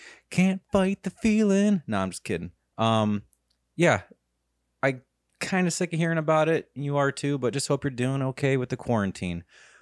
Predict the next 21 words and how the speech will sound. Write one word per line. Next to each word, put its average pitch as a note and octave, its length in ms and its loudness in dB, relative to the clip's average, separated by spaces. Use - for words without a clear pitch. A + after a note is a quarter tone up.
with A#2 160 -4
the A#2+ 60 -2
corona. F2+ 680 -2
You A2 100 -2
know, A2 140 2
there's, G#2 460 -4
it's - 100 -18
been B2+ 160 0
going B2+ 160 2
on B2 160 2
for A2+ 140 -2
a G#2 40 2
while. A#2 520 2
I - 100 -8
know G#2+ 180 0
more A2+ 240 0
and A2 120 -2
more A2 160 0
of G#2+ 80 0
my G#2 140 0
friends, A2+ 600 -4